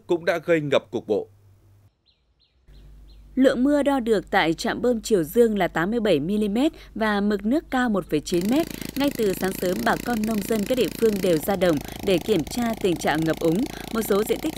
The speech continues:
Speaker 2: rau màu ở Hưng Đạo và Thiện Phiến có ngập cục bộ. Nông dân đã chủ động dùng máy bơm dã chiến để tiêu nước. Hiện nay, toàn huyện đã thu hoạch được hai trăm chín mươi ha trên tổng số bốn trăm năm mươi ha rau màu, còn lại chủ yếu là cà chua, ngô,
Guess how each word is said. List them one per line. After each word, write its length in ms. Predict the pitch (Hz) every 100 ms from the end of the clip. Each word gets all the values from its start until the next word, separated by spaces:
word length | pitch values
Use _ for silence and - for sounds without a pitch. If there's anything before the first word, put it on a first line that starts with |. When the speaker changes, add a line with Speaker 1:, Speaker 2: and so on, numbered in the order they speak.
| -
Speaker 2:
rau 120 | 247
màu 260 | 214 190
ở 160 | 160 151
Hưng 200 | 180 202
Đạo 180 | 196 170
và 120 | 156
Thiện 180 | - -
Phiến 360 | - 160 180
có 280 | 247 190 160
ngập 340 | 214 226 175 -
cục 180 | 175
bộ. 220 | 165 170 - - - -
Nông 180 | 240
dân 340 | 214 233 214 196
đã 220 | 180 214 -
chủ 160 | 247
động 300 | 165 170 -
dùng 320 | 156 190 165 160
máy 140 | 175
bơm 240 | 208 226
dã 160 | 190 180
chiến 320 | - 190 165
để 100 | 208
tiêu 200 | 147 202
nước. 240 | 190 262 330 - - - -
Hiện 180 | 220
nay, 200 | 226 233
toàn 220 | 220 202 165
huyện 220 | 190 - - -
đã 200 | 202 208
thu 220 | - 285
hoạch 200 | 262 202 -
được 280 | 175 175 -
hai 180 | 247 233
trăm 180 | 254 226
chín 160 | 202
mươi 220 | 190 240 311
ha 180 | - 220
trên 260 | 202 220 190
tổng 220 | - 147
số 160 | - 165
bốn 180 | 165
trăm 180 | 165 233
năm 120 | 214
mươi 200 | 202 226 269
ha 140 | 220 196
rau 180 | 214
màu, 280 | 190 185 151 - - -
còn 200 | 220 208
lại 260 | 196 156 160
chủ 160 | - 170
yếu 300 | 156 160 208
là 180 | 262 185
cà 200 | - 165
chua, 360 | - 233 220 208
ngô, 320 | 196 202 208